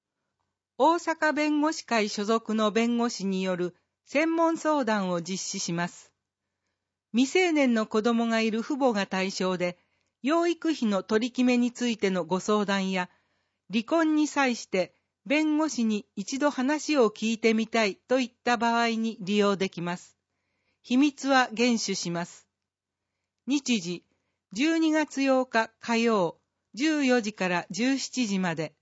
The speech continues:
一名または一組四十五分。定員、先着四名、または四組。申し込み、十二月一日火曜、九時から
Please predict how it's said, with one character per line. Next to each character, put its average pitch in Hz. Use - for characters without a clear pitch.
一 311
名 226
ま 226
た 277
は 214
一 294
組 190
四 262
十 175
五 185
分。 160
定 285
員、 247
先 311
着 254
四 262
名、 180
ま 220
た 294
は 208
四 240
組。 165
申 285
し -
込 240
み、 233
十 320
二 339
月 311
一 269
日 233
火 233
曜、 233
九 330
時 302
か 208
ら 185